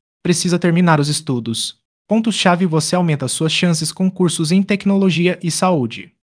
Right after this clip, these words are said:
Estágios e projetos práticos abrem portas. Habilidades técnicas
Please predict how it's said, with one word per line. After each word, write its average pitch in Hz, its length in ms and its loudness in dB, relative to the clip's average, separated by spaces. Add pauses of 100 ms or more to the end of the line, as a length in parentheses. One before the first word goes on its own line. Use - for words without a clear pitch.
(180)
Estágios 147 560 0
e 185 80 0
projetos 170 560 0
práticos 160 480 -2
abrem 175 260 2
portas. - 680 -4 (340)
Habilidades 143 640 0
técnicas 160 580 -2